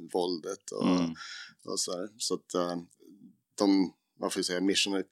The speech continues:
Speaker 1: accomplished för dem på något sätt vis, att de lyckades, eh, skapa de svallvågorna. Däremot Grand Theft Auto Vice City, där var ju inte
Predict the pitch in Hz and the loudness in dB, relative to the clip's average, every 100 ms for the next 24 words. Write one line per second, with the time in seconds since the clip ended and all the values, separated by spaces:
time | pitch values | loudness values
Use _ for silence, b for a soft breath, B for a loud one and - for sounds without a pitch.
0 | - 101 107 101 - - - - 90 92 | -6 2 2 2 0 -4 -4 -6 -8 -6
1 | - - 87 85 87 - 90 92 92 - | -6 -6 -8 -4 -4 -2 0 0 0 -2
2 | 98 - - 110 104 - 127 127 110 110 | 0 2 2 2 4 6 6 6 6 6
3 | 104 98 107 95 92 95 95 98 92 107 | 6 6 2 2 2 4 2 2 4 6
4 | 104 98 107 104 95 92 110 101 101 101 | 6 4 2 2 2 2 2 6 6 4
5 | - 98 98 131 127 - 117 113 85 117 | 4 6 8 6 4 6 8 8 6 6
6 | 110 98 87 90 92 | 8 8 6 4 4